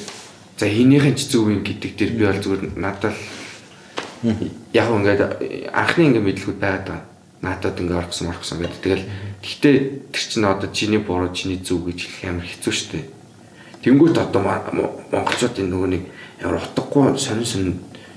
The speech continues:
Speaker 1: юм чагсаал магсаал зарлаа шаардах юм. Тэр
Speaker 2: Тэр
Speaker 1: Оросын элчингийн гадаа би тэр жоохон байх шүү дээ. Яг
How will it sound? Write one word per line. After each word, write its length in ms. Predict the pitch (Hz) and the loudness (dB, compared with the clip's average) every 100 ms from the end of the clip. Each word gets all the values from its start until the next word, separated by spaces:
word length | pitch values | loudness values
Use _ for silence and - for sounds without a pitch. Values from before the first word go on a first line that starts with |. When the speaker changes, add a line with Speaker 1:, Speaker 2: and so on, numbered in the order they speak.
| - | -16
Speaker 1:
юм 120 | - - | -10 -4
чагсаал 400 | - - 151 - | 0 4 4 2
магсаал 320 | - - - | -2 -6 -6
зарлаа 240 | - - | -6 -6
шаардах 400 | 90 - - - | -6 -6 -6 -8
юм. 80 | 90 - - - - - - - - - - - - - - - - - | -10 -12 -16 -20 -20 -20 -20 -20 -20 -20 -20 -18 -16 -16 -16 -16 -14 2
Тэр 80 | 127 | 6
Speaker 2:
Тэр 160 | 131 | 8
Speaker 1:
Оросын 320 | 139 139 214 190 | 8 6 8 8
элчингийн 480 | - - 165 175 | 6 6 6 6
гадаа 160 | 143 127 | 6 2
би 140 | 120 135 | 2 2
тэр 160 | 113 | 0
жоохон 240 | 101 113 104 | -4 -4 -4
байх 160 | 113 | -4
шүү 160 | - - | -4 -6
дээ. 720 | - - - - - - | -10 -18 -20 -20 -18 0
Яг 20 | 131 | 0